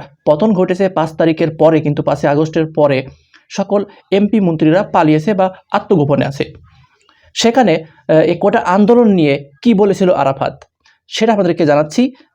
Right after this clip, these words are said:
যেই বক্তব্যগুলো দেবার কারণে তেনাকে কিন্তু জনগণ খুঁজছে বা আন্দোলনকারী বা ছাত্ররা কিন্তু তাকে খুঁজছে। আন্দোলনরত শিক্ষার্থীদের নিয়ে নানান সময় কটূক্তি ও অভিযোগ করেছেন, তার মধ্যে অন্যতম ছিলেন সাবেক তথ্য ও সম্প্রচার প্রতিমন্ত্রী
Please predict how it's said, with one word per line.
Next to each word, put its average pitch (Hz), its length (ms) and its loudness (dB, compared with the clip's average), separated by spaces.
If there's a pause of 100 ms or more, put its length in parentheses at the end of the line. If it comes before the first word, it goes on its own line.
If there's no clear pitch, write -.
(120)
যেই 190 200 2
বক্তব্যগুলো 202 600 0
দেবার 175 320 2
কারণে 160 420 0 (280)
তেনাকে 190 300 0
কিন্তু 190 260 -4
জনগণ 165 440 -2
খুঁজছে 160 340 -4
বা 220 160 -2 (260)
আন্দোলনকারী 175 540 0
বা 170 140 0 (420)
ছাত্ররা 180 420 -2
কিন্তু 151 240 -4
তাকে 147 240 -4
খুঁজছে। - 480 -4 (1200)
আন্দোলনরত 220 500 2
শিক্ষার্থীদের 202 680 -2
নিয়ে 185 220 2
নানান 165 440 2
সময় 165 400 0 (260)
কটূক্তি 214 520 0
ও 196 40 4
অভিযোগ 190 500 0
করেছেন, 185 420 2 (260)
তার 180 180 0
মধ্যে 180 260 0
অন্যতম 170 500 0
ছিলেন 165 280 0
সাবেক 156 380 -2 (180)
তথ্য 180 320 -2
ও 160 140 2
সম্প্রচার 156 400 -2
প্রতিমন্ত্রী 151 680 0